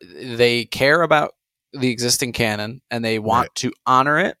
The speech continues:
Speaker 1: but they also have given themselves complete freedom to deviate from it
Speaker 2: Yes.
Speaker 1: whenever they feel like it. And that
Speaker 2: Yes.
Speaker 1: adds to me this fun, it's like a meta watching experience for me, right? And like, okay, what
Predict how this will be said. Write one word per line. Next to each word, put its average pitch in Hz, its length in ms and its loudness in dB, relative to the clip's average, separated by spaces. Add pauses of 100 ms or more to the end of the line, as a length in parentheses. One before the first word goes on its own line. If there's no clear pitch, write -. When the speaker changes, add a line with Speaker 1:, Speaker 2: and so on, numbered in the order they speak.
Speaker 1:
but 120 100 0
they 123 140 4
also 127 380 4
have 117 180 -2
given 117 240 0
themselves 107 420 -2
complete 117 420 -6
freedom 117 460 -6
to - 80 -14
deviate 117 580 -4
from 185 320 2
it 110 240 -2 (380)
Speaker 2:
Yes. 123 160 2
Speaker 1:
whenever 131 280 4
they 107 140 -4
feel 135 300 0
like 101 240 -4
it. 104 180 -6
And 117 160 -4
that 117 200 4
Speaker 2:
Yes. 123 160 2
Speaker 1:
adds 113 220 -4
to 123 100 -4
me 120 160 -6
this 113 260 -4
fun, 113 560 -2 (380)
it's 156 200 -2
like 175 120 -2
a 147 80 2
meta 131 280 6
watching 110 380 0
experience 107 520 -8
for 113 120 -6
me, 113 300 -6
right? 104 280 -2
And 113 120 -8
like, 107 140 -10
okay, 123 220 -2
what 104 320 0